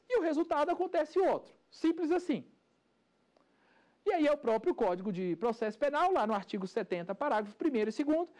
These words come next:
que disciplina quais são as autoridades competentes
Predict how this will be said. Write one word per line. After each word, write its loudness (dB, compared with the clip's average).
que -2
disciplina 0
quais 2
são 0
as 0
autoridades 0
competentes -2